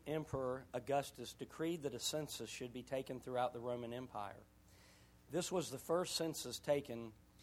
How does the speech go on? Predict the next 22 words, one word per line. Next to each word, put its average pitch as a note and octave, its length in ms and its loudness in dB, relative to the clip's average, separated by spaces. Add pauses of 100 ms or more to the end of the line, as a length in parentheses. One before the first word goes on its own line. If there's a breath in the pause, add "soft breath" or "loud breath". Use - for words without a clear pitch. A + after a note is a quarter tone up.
(180 soft breath)
when C3+ 340 0 (140)
Quirinius D3 720 0
was B2+ 240 0
governor C#3+ 400 4
of B2 80 -4
Syria. C3 460 -2 (840 soft breath)
All F3 280 12
returned F3 420 6
to D3+ 80 0
their D3 160 6
own D3 200 6
ans-, - 340 -4
ancestral D#3 680 4
towns B2+ 400 -2
to D3+ 100 -4
register C#3 540 2
for D#3 240 4
this A#2+ 220 -2
census. G#2+ 540 -6 (440 loud breath)
And E3 80 4
because G#3+ 340 8
Joseph E3+ 580 6